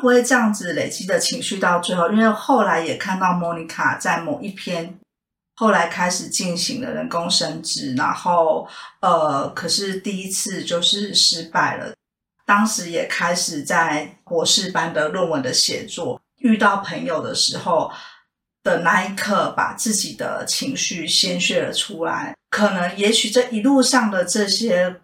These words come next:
包含刚刚讲的嫉妒的这些负面的情绪，它是一直在加成累积的，所以到了那一刻才整个，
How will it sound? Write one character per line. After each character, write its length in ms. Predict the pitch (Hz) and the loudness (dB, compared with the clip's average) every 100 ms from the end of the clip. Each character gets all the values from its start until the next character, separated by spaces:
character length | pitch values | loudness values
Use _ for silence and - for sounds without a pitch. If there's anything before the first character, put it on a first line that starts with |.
| - | 2
包 180 | 202 208 | 4 4
含 260 | 190 175 | 0 -6
刚 120 | 180 180 | -4 -2
刚 160 | 185 | -2
讲 200 | 190 - | -2 -4
的 40 | - | -4
嫉 300 | - 220 190 | -2 -2 -2
妒 200 | 208 180 | -4 -2
的 120 | - | -2
这 160 | - 185 | -2 -2
些 160 | 190 | -2
负 160 | 190 190 | -4 -4
面 240 | 180 170 | -4 -2
的 80 | 147 | -2
情 160 | - - | -4 -6
绪， 60 | |
它 160 | 180 208 | -2 0
是 100 | - 262 | 0 0
一 100 | 208 | 0
直 160 | - | -2
在 240 | - 196 - | -2 0 0
加 260 | - - | 2 2
成 280 | - - 139 | 0 -2 -4
累 180 | 151 - | -4 -4
积 260 | - 151 139 | -6 -8 -6
的， 220 | - - - _ _ _ | -4 -6 -8 _ _ _
所 260 | - 220 226 | 0 4 6
以 140 | 220 | 6
到 180 | 214 190 | 4 2
了 120 | 175 | 0
那 200 | 175 175 | 0 0
一 80 | 175 | -2
刻 320 | - 185 147 | -2 0 0
才 380 | - - 151 180 | -4 -6 -6 -6
整 340 | - - 269 - | -4 -4 -4 -6
个， 340 | 143 - - | -4 -4 -6